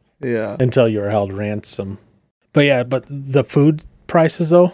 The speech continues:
Speaker 2: that's the recommended price for food in that country. That's just because of that inflation that's just gone crazy high.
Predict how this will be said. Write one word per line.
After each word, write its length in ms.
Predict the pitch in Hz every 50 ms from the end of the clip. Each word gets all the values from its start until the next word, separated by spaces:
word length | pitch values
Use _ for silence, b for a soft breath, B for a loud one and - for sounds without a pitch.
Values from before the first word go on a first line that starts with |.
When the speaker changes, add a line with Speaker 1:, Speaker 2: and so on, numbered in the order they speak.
| - _ -
Speaker 2:
that's 260 | 131 131 139 - -
the 180 | - 175 156 139
recommended 800 | 120 120 127 131 - - 156 135 131 131 131 123 120 113 117 -
price 480 | - - - 131 127 123 120 117 -
for 220 | - - - 110 104
food 580 | - - - 135 123 120 113 110 101 - - _
in 300 | - 123 117 113 110 107
that 240 | 107 107 107 - - _ _ _ _ _
country. 520 | - - - 131 120 110 - 104 98 95 -
That's 280 | - 113 117 123 - -
just 160 | 147 139 -
because 300 | - 127 - 143 123 117
of 120 | 117 104
that 180 | 107 104 104 101
inflation 480 | 101 98 - - 104 101 98 - 104 98
that's 180 | 95 98 -
just 140 | - 101 -
gone 240 | - 110 104 95 95
crazy 640 | - - - - - 117 107 107 110 101 101 101 95
high. 380 | 113 107 101 98 90 - -